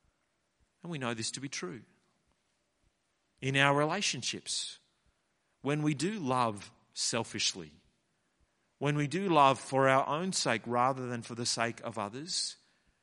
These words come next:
it does tremendous damage to our relationships, doesn't it? We've all seen, we, in fact, we might sense, in fact, we might even now be in a relationship where we realise actually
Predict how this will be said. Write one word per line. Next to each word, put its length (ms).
it 100
does 220
tremendous 760
damage 640
to 120
our 140
relationships, 680
doesn't 320
it? 100
We've 200
all 200
seen, 440
we, 80
in 80
fact, 220
we 80
might 280
sense, 220
in 60
fact, 180
we 160
might 360
even 320
now 440
be 280
in 100
a 20
relationship 800
where 200
we 200
realise 400
actually 400